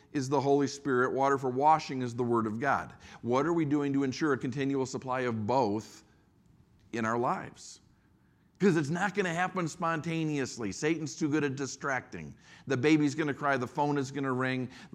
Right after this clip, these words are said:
work is gonna call. There's always something important. We gotta work at it. Like Hezekiah worked to get water into the city. He dug for it.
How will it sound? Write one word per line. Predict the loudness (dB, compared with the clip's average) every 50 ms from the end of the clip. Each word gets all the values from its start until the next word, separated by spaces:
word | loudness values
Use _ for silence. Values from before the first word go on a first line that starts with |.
| -2 2
work | 4 4 4 4 2 0
is | -4 -4 -4
gonna | -4 -4 -4 -4
call. | -4 -2 0 2 2 4
There's | 2 2 4 6
always | 6 6 6 6 4 2
something | 2 0 0 0 0 0 2 2
important. | 2 2 2 2 2 2 0 -2 -6 -8 -12 -16 -20 -20 -20 -20 _ _ _ _ _ _ _ _ _ _ _ _ _ _ _ _ _ _ _ _ _ -6
We | -2 -2
gotta | 0 0
work | 0 -2 -4 -4 -6 -8
at | -6 -6
it. | -8 -8 -10 -16 -20 _ -20 -20 -20 _ _ _ _ _ _ -4
Like | -4 -2
Hezekiah | 0 0 2 2 2 0 0 0 0 2 4
worked | 4 4 6 6 4 4 4 4 2 0 -2 -6 -14 -20 -20 -6 0
to | 2 4
get | 6 6 6 6 6 4
water | 2 2 4 4 4 4 4 6 6 8 8
into | 8 8 6 6 4
the | 4 4 4
city. | 2 2 2 2 4 4 2 2 0 -2 -4 -8 -16 -20 -20 _ _ _ _ _ _ _ _ _ _ _
He | -2 0 0
dug | 2 4 4 4 4 4 4 2
for | 0 2 2 4 4 4 4
it. | 2 0